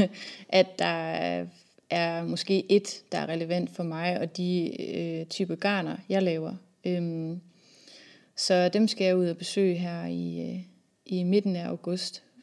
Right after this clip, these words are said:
Og det tror jeg på, altså jeg er fortrøstningsfuld, det tror jeg på, at det skal nok, øh, blive til noget. Øhm, og med hensyn til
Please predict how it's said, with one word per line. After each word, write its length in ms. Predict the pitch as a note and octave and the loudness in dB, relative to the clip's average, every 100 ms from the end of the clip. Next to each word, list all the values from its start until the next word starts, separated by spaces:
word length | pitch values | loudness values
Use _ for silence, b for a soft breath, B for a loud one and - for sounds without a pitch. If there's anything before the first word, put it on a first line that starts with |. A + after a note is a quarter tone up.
| _ - | _ -4
Og 320 | E3+ D#3+ F#3 - - | -2 -2 -6 -12 0
det 120 | A3+ | 2
tror 160 | - A3 | 4 4
jeg 120 | F#3 | 4
på, 120 | F#3 | 2
altså 220 | E3+ F3+ G#3 | 0 0 0
jeg 100 | G#3+ | -2
er 40 | |
fortrøstningsfuld, 680 | - - G#3 F3+ E3+ E3 - | -4 -10 -8 -6 -8 -8 -8
det 140 | G3 | -8
tror 180 | - G3+ | -6 -2
jeg 160 | F3 F3 | -2 -2
på, 80 | F3+ | -4
at 140 | E3 G#3+ | -2 0
det 80 | |
skal 140 | G3+ F#3 | 0 0
nok, 140 | F#3 F#3 F3 | -2 -4 -8
øh, 300 | E3 E3 F#3 - b b b b - | -8 -6 -8 -12 b b b b 2
blive 140 | A3 | 2
til 120 | G#3 E3+ | 2 -2
noget. 220 | E3+ F#3 - _ _ _ _ _ _ - | -4 -6 -12 _ _ _ _ _ _ -10
Øhm, 440 | F3+ E3+ E3+ F3 F#3 _ _ - | -8 -6 -6 -8 -12 _ _ -2
og 280 | E3 D3 D3+ | 0 2 2
med 120 | F#3 | 2
hensyn 340 | G#3+ G#3+ G3 | 4 4 2
til 340 | F3+ - E3 | 0 -2 -2